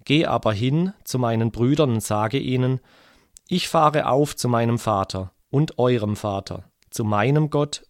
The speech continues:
und eurem Gott.“ Maria geht und verkündigt den Jüngern: „Ich habe den Herrn gesehen“, und was er zu ihr gesagt habe.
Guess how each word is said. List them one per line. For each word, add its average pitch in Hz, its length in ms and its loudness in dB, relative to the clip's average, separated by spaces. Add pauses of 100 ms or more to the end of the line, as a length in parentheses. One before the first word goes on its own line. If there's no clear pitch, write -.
und 117 320 -2
eurem 98 380 -4
Gott.“ - 320 -12 (1040)
Maria 127 460 2
geht 117 340 0
und 110 140 0
verkündigt 135 600 -2
den 104 160 0
Jüngern: 135 400 2 (460)
„Ich 123 180 -4
habe 160 260 6
den 123 160 4
Herrn 156 260 4
gesehen“, 98 580 -2 (540)
und 143 280 2
was 123 200 0
er 107 240 -2
zu - 120 -8
ihr 113 160 -4
gesagt 101 520 -6
habe. 95 320 -10